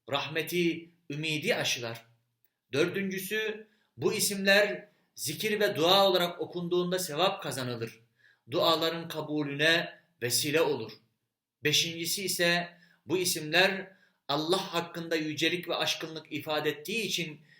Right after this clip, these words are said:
insanların bu isimlerle Allah'ı tanımaları ve saygı duymaları çok önemlidir. Yine bir hususu daha ortaya koyalım ki hadis-i şerifte geçen yüzden bir eksik doksan dokuz rakamı birçok alime göre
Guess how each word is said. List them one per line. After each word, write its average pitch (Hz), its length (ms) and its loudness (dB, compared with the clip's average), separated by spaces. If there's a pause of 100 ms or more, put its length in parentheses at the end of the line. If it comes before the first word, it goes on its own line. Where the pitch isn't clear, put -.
(160)
insanların 160 920 -2 (200)
bu 156 180 0
isimlerle 156 560 0
Allah'ı 147 440 -2
tanımaları 147 920 0 (200)
ve 127 60 -6
saygı 135 420 -2
duymaları 143 840 0 (240)
çok 180 220 -4
önemlidir. 113 600 -6 (1080)
Yine 208 240 2
bir 233 100 2
hususu 208 480 -2
daha 196 200 6
ortaya 190 360 2
koyalım 180 380 0
ki 147 380 -4 (280)
hadis-i 165 400 -2
şerifte 202 300 2
geçen 185 640 0 (320)
yüzden 170 500 0
bir 202 220 2
eksik 175 400 -2
doksan 170 400 -2
dokuz 180 320 -4
rakamı 170 640 0 (440)
birçok 208 460 0
alime 160 420 4
göre 175 580 4